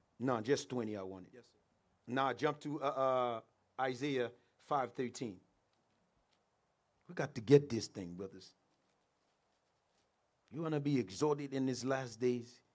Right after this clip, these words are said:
Speaker 1: You wanna feed, you wanna, you wanna feed your spirit with this knowledge where you can stand? These are the classes, man. Come on.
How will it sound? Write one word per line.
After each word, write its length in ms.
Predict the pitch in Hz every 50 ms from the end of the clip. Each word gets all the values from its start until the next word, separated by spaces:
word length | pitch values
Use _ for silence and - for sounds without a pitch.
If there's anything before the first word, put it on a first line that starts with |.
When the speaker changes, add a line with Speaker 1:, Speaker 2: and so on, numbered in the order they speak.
| _ _ _
Speaker 1:
You 120 | - 151
wanna 180 | 160 143 139 131
feed, 580 | 131 - - - 160 151 143 139 135 117 - - _ _ _ _ _ _ -
you 80 | 165 165
wanna, 320 | 160 156 151 143 131 113 -
you 100 | 156 170
wanna 200 | 160 151 151 131
feed 380 | - - - 156 147 135 123 131
your 160 | 143 135 123
spirit 420 | - - - 151 151 143 143 139 139 - - - _ _ -
with 180 | 123 127 117
this 220 | 120 131 113 - -
knowledge 420 | 135 143 139 143 143 139 123 113
where 120 | 127 131
you 100 | 135 143
can 220 | 139 - 139 127 123
stand? 420 | - - - 139 135 135 139 139 - - _ _ _ _ _ _ _ -
These 280 | 135 180 180 175 151 147
are 140 | 156 151 147
the 120 | 151 143
classes, 600 | 147 - 160 170 160 160 147 - - 127 113 104 113
man. 200 | 113 123 131 120 - _ _ _ _ -
Come 180 | - 165 165
on. 180 | 165 175 180 175